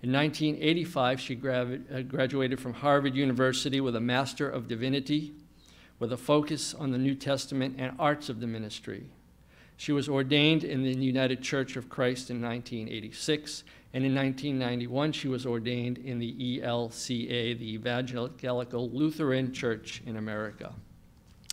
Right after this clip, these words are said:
She had done postgraduate studies in the field of spiritual identity and spiritual dire-, direction in Boston, and in nineteen ninety-three, she completed a three-year program,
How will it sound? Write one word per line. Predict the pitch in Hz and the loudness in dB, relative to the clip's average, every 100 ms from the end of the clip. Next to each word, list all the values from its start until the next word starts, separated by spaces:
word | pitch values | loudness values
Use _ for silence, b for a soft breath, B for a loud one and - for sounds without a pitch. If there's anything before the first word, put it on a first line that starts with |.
| B B B B B | B B B B B
She | - 139 | -4 0
had | 135 | 2
done | 135 127 | 2 2
postgraduate | 127 165 165 165 147 139 135 | 2 2 2 4 6 6 0
studies | - 135 131 131 | 0 2 4 2
in | 127 123 | 0 -4
the | |
field | 120 - 135 127 | -4 -2 0 0
of | 117 | -2
spiritual | - - 127 127 127 135 | -6 -2 0 0 0 0
identity | 113 113 117 135 135 151 151 B B B | 0 0 -2 -4 0 0 0 B B B
and | 113 | -10
spiritual | 113 - 131 127 127 131 | -8 0 2 2 -2 -6
dire-, | 117 123 123 127 | -2 0 0 -2
direction | 135 127 120 - 123 | -4 -2 -2 -4 -4
in | 113 | 0
Boston, | 117 131 - 165 165 - - B B - | 2 2 0 -2 -4 -10 -18 B B -8
and | 117 | -4
in | 120 | 0
nineteen | 120 127 131 - 135 127 | 2 2 0 -2 0 2
ninety-three, | 127 127 123 123 131 127 | 2 0 -2 -4 -2 -2
she | 131 | -4
completed | 117 127 - 131 113 | -4 -6 -2 -2 -2
a | 107 | -6
three-year | - 117 117 113 | -4 -2 0 -2
program, | 113 131 123 123 120 120 | -2 -2 0 0 0 -2